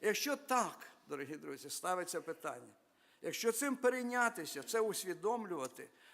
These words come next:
то дійсно треба проповідувати це чи ні, брати і сестри?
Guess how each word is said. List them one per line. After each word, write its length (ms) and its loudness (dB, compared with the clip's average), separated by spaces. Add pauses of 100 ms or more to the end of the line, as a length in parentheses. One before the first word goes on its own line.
(120)
то 360 8 (360)
дійсно 760 6
треба 340 8
проповідувати 1040 6
це 200 4
чи 180 2
ні, 200 4
брати 320 4
і 40 4
сестри? 440 -2